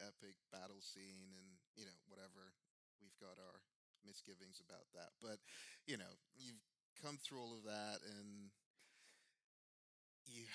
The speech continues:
have this big celebration and then suddenly, right, we're off to war again. And it's even referenced in the, like, in one of the, the scenes <laughs>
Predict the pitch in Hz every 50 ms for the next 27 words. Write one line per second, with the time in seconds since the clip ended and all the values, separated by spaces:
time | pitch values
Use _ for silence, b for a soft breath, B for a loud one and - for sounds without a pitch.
0 | - 123 120 107 123 120 - - - - 120 117 107 - - - 117 113 113 104
1 | 95 101 101 101 101 101 - - 110 101 101 101 98 101 101 98 98 98 - -
2 | 110 104 107 107 101 104 101 98 107 117 131 131 117 - - 107 110 110 110 110
3 | 113 - - - 113 101 101 107 117 117 107 98 95 - 98 92 95 95 98 98
4 | 98 98 - - _ _ _ _ _ _ _ - - 135 131 - 185 208 190 180
5 | 139 123 135 151 - - 180 143 117 107 - - 127 117 110 110 110 104 101 -
6 | - 113 - 92 101 - - 113 107 107 110 110 120 113 107 104 107 101 101 101
7 | 101 - _ _ _ 104 - - - 131 147 151 131 101 87 - - - - -
8 | - -